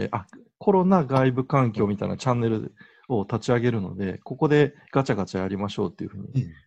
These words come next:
Speaker 1: 私、働き、あの、皆さんに展開するってことで大丈夫ですか？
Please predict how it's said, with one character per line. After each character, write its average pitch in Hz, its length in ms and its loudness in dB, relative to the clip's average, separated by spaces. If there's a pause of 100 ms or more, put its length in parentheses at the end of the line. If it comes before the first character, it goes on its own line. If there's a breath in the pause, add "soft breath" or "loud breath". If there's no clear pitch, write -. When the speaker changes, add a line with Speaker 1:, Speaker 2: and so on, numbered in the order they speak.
Speaker 1:
私、 110 560 -2 (140)
働 110 360 -2
き、 - 200 -20
あ 120 100 -6
の、 107 100 -4
皆 117 200 -2
さ 104 100 -6
ん 85 60 -6
に 92 80 -12
展 104 240 -4
開 98 180 -4
す 107 100 -10
る 95 100 -4
っ - 20 -
て - 100 -12
こ - 120 -10
と 76 140 -10
で - 100 -10 (100)
大 95 100 -10
丈 87 120 -12
夫 - 40 -14
で - 80 -16
す - 80 -20
か？ - 140 -18